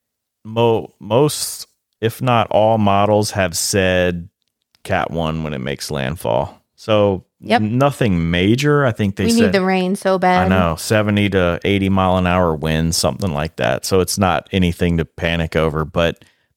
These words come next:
Speaker 1: that is one thing. See, here's another example of sensationalism. They have been saying, "You better watch out for this hurricane.
Speaker 2: <laughs>
Speaker 1: This hurricane's coming and it's nothing to play with."
Speaker 2: Dude, I even heard that they called it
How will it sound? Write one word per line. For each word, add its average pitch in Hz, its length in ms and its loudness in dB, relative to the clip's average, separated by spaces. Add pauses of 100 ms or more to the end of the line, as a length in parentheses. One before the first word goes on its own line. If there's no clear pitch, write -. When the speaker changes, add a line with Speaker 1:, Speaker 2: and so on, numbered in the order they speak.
Speaker 1:
that 185 160 2
is 226 180 -2
one 220 380 0
thing. 359 300 0
See, 143 200 0
here's 214 240 2
another 240 440 0 (600)
example 160 560 -2
of 147 280 -2 (480)
sensationalism. 117 1000 0 (640)
They 147 300 2
have 185 260 0
been 139 200 2
saying, 110 500 0 (520)
"You 71 140 -14
better 104 300 0
watch 151 320 2
out 170 200 2
for 143 100 -4
this 143 220 0
hurricane. 98 760 0
Speaker 2:
<laughs> - 40 -20 (260)
Speaker 1:
This 202 380 0
hurricane's 143 640 2
coming 160 400 2
and 104 140 2
it's 123 220 0
nothing 117 420 0
to 147 60 -2
play 180 320 2
with." 98 300 4
Speaker 2:
Dude, 294 120 2
I 202 180 2
even 349 220 0
heard 233 720 2
that 208 160 0
they 208 100 2
called 220 300 0
it 202 340 2